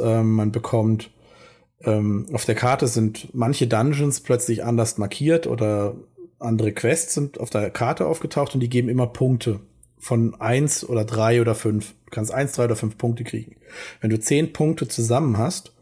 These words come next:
gehst du zu einem zu einem N P C und der lässt, sagt dann, „Hey, cool, du hast wieder was für die Welt getan.“ Also ich, äh, will jetzt nichts verraten, deswegen erzähle ich so.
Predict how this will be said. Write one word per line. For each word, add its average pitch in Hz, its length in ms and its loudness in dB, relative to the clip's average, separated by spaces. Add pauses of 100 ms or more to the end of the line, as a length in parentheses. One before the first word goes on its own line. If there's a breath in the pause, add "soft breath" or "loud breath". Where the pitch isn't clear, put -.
(440 loud breath)
gehst - 280 0
du 131 60 0
zu 123 260 0
einem 107 520 2 (920)
zu - 180 -4
einem 92 300 -2
N 156 200 0
P 170 120 -2
C 156 320 4
und 135 260 0
der 123 200 4
lässt, 123 280 2
sagt 120 220 0
dann, 127 60 -2
„Hey, 190 320 2 (100)
cool, 185 240 4
du 151 120 2
hast 143 180 -2
wieder 147 160 2
was 127 140 2
für - 100 -6
die 120 120 0
Welt 151 200 2
getan.“ 147 480 0
Also 95 180 -6
ich, - 220 -12
äh, - 320 -10
will 117 140 0
jetzt 113 160 0
nichts 117 240 -4
verraten, 117 400 0
deswegen 113 600 -4
erzähle 113 320 -2
ich 107 140 -4
so. 123 340 -2